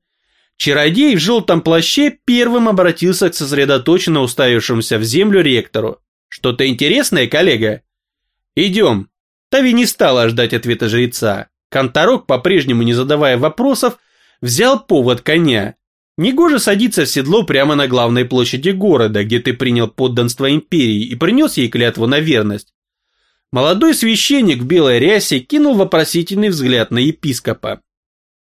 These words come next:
Его преосвященство едва заметно кивнул. Священник двинулся следом за вольными. "Что происходит? Что, сожри меня, боги старые и новые, молодые и не очень, что тут происходит?"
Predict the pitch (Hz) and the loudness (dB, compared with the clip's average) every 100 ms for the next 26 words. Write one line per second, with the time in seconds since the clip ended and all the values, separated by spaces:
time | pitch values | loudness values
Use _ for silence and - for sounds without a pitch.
0 | _ - 127 131 120 131 123 165 185 285 | _ -4 -2 0 0 -2 -2 -2 0 0
1 | 285 - 233 220 - _ _ - 139 285 | 0 0 -2 -2 -4 _ _ -6 -2 0
2 | 226 160 202 214 165 170 147 127 107 92 | 0 2 0 -2 -2 0 2 2 -2 -4
3 | - _ _ - 127 131 - - 277 240 | -12 _ _ -8 -2 -2 0 0 2 2
4 | 175 127 123 131 143 175 160 123 113 110 | 0 0 2 2 0 0 -2 -2 -2 -2
5 | 110 135 131 113 104 104 104 - _ _ | 0 0 2 0 0 -4 -8 -14 _ _
6 | _ _ _ _ _ _ _ _ - - | _ _ _ _ _ _ _ _ -10 -4
7 | 131 139 151 175 - 254 165 120 - - | -2 0 0 0 0 2 2 0 -6 -10
8 | - - - 269 190 170 208 247 175 196 | -8 -2 0 0 2 2 2 2 2 2
9 | 190 135 214 160 151 - 190 151 143 185 | 0 2 2 2 0 0 0 2 2 2
10 | 262 160 131 139 160 170 185 160 135 160 | 2 2 2 2 2 2 2 2 2 2
11 | 233 262 160 - - 131 123 131 123 139 | 2 0 -2 -4 -4 -2 -2 -4 0 0
12 | 143 - 226 190 123 101 | 0 -2 0 2 2 -2